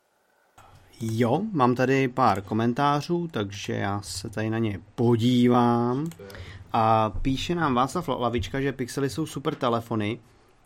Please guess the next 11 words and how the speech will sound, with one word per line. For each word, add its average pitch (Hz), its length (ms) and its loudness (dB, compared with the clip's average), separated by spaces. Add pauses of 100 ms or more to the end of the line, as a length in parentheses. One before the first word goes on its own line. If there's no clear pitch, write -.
(180)
kéž 139 220 4
by 147 160 4
na 139 140 6
ně 131 400 2
naše 123 260 -4
operátoři 123 520 -2
povolili 120 460 2
Volte 104 520 -4
a 110 120 -4
vo 98 160 -6
Wi-Fi. 98 420 -4